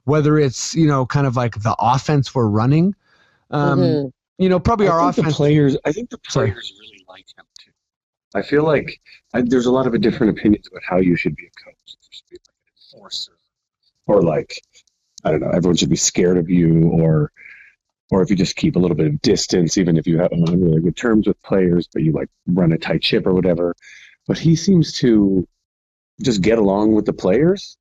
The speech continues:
Speaker 3: I don't know if, I don't really know if that's true, but that's, like, the vibe
Speaker 2: The
Speaker 3: I get out of
Speaker 2: optics.
Speaker 3: it. Yeah,
Speaker 1: I, I
Speaker 3: and
Speaker 1: mean,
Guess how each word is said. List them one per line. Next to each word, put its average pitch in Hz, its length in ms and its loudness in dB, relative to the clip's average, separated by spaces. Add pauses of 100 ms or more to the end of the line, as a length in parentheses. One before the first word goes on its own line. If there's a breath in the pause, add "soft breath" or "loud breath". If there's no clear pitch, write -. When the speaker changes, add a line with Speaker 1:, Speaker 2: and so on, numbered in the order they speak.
(140)
Speaker 3:
I 120 100 0
don't 117 100 2
know 120 100 2
if, 117 80 -2
I 113 100 0
don't 117 360 2
really 101 240 2
know 92 140 2
if 85 100 -4
that's 90 200 -4
true, 110 300 2
but - 140 -6
that's, 98 180 -2
like, 85 180 -4
the 87 160 -6 (1000)
vibe 180 260 2
Speaker 2:
The - 60 2
Speaker 3:
I 180 240 0
get - 240 -2
out - 120 0
of - 60 0
Speaker 2:
optics. 80 100 -2
Speaker 3:
it. 85 160 -2 (680 loud breath)
Yeah, 135 120 2
Speaker 1:
I, 190 60 2
I 185 200 2
Speaker 3:
and 202 100 2
Speaker 1:
mean, 175 260 2